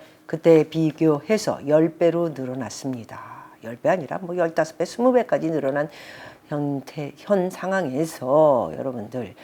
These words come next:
어떻게 생각하십니까? 이게, 어, 정말,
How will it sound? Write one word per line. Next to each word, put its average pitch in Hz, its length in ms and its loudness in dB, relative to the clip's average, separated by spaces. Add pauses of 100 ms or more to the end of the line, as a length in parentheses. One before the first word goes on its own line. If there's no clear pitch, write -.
(160)
어떻게 143 320 -6
생각하십니까? 139 1200 -10
이게, 135 500 -4 (680)
어, 156 440 6
정말, 147 640 2